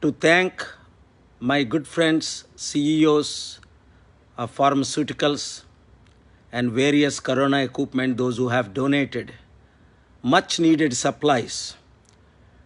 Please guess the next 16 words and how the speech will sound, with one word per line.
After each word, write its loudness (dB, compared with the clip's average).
to -2
save 4
our 2
nation. -2
Till 4
now, 4
we -2
worked 2
very 6
hard 4
to -2
get 4
the 0
donations 2
and 2
equipment 0